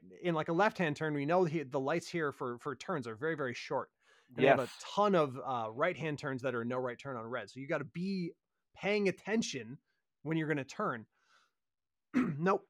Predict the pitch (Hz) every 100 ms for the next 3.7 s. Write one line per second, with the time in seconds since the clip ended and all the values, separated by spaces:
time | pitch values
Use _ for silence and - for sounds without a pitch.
0 | _ - - 190 80 - _ _ _ _
1 | _ _ - 185 143 190 165 131 156 233
2 | 185 151 190 113 117 - 151 135 123 135
3 | 131 110 120 131 135 139 135